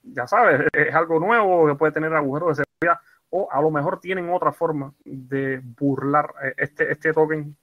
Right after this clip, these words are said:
eh, o sea, este token que se genera, o esta se-, porque yo, según tengo entendido, por ejemplo, cuando uno hace una conexión con Jet Engine, uno puede aumentar o disminuir la seguridad de la, o sea, de la conexión entre, para compartir la, eh, los listings, por ejemplo, por api.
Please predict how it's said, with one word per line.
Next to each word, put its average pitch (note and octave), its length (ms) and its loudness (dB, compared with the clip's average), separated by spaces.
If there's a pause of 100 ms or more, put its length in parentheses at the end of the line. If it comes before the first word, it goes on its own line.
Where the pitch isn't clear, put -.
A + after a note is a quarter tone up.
eh, C3 100 -12
o B2 100 -8
sea, D#3 120 0
este D3 160 -2
token D3+ 300 -4
que B2+ 100 -8
se B2 120 -8
genera, C#3+ 320 -6 (400)
o C3+ 180 0
esta D#3 180 -2
se-, D3+ 160 -2
porque C#3+ 720 0
yo, C#3 220 -2 (200)
según C#3+ 340 0
tengo D#3 180 0
entendido, F3 600 4
por C#3+ 100 0
ejemplo, F3+ 220 0
cuando C#3+ 180 2
uno D#3 80 2
hace D#3 120 0
una E3+ 120 2
conexión E3 320 0
con D#3+ 180 -2
Jet E3+ 160 2
Engine, E3+ 400 0 (300)
uno E3+ 240 -2
puede F#3 280 4
aumentar D3+ 480 4
o F#3 80 0
disminuir D#3+ 320 -2
la E3+ 80 4
seguridad D#3 500 2
de F3+ 100 0
la, C#3+ 220 4
o C3 160 -4
sea, F#3 160 0
de E3+ 80 2
la C#3 120 2
conexión E3 460 -4
entre, D#3 260 -4 (640)
para C#3+ 180 2
compartir D3 460 -2
la, D3+ 580 2
eh, C#3 120 -2
los C3+ 160 -2
listings, F3+ 280 -4
por D3+ 100 0
ejemplo, E3+ 160 -4
por D#3+ 140 0
api. E3+ 220 0